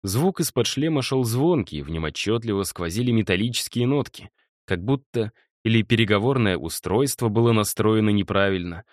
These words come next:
или сам говоривший пользовался каким-то речевым имплантом. Вы находитесь на территории, свободной от использования магии. Любые устройства и действия, нарушающие объективные физические законы, запрещены. Кроме того, на территории анклава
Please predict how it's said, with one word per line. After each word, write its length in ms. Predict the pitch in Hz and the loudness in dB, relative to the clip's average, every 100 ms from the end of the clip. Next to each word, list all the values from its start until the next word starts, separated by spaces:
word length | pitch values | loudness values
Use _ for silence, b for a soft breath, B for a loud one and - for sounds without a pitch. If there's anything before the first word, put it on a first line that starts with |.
| _ - | _ -2
или 140 | 185 | 2
сам 280 | 180 196 190 | 2 2 2
говоривший 600 | 180 180 104 101 - 87 | 4 2 2 0 -2 -4
пользовался 580 | 78 101 101 92 82 - | 0 0 2 -2 -2 -6
каким-то 480 | 82 - 104 95 92 | -8 -4 -4 -2 -2
речевым 480 | 92 - 98 104 | 0 0 0 2
имплантом. 600 | 110 117 85 71 65 - - _ _ - | 2 0 -4 -6 -8 -18 -20 _ _ -4
Вы 160 | 95 | 2
находитесь 720 | 113 101 - 127 101 - 71 | 2 2 2 0 0 -6 -8
на 160 | - 87 | -4 -2
территории, 540 | - 101 92 131 127 | 0 0 2 2 2
свободной 680 | 107 98 87 85 123 117 113 | 0 2 0 2 2 2 0
от 100 | 101 | 0
использования 680 | 101 - 113 110 110 117 113 | -4 0 0 2 2 2 2
магии. 520 | 113 120 80 67 55 - _ _ _ | 2 2 0 -6 -16 -20 _ _ _
Любые 460 | 87 85 78 95 87 | -4 -2 2 2 2
устройства 720 | 80 - 85 98 120 - 80 | -2 -6 -2 0 0 -2 -6
и 80 | 73 | -6
действия, 560 | 73 104 127 - 82 | -2 0 0 -2 -4
нарушающие 720 | 76 78 92 - 135 120 - 104 | -4 -2 -2 0 2 0 0 0
объективные 640 | 95 95 - 127 127 113 | 2 -2 -2 0 2 0
физические 640 | 92 92 107 110 - 110 | 0 -2 -2 -2 -4 -2
законы, 480 | 98 87 - 113 113 | -2 -2 -2 0 2
запрещены. 760 | 101 101 104 98 - 113 87 - _ _ _ | 2 0 0 -2 0 -2 -2 -8 _ _ _
Кроме 380 | - 92 123 113 | -2 2 2 2
того, 260 | 80 85 85 | 0 0 0
на 140 | 82 | -2
территории 500 | 92 98 92 127 120 | -2 -2 0 2 2
анклава 640 | 101 95 98 117 135 113 | 0 -2 0 0 2 0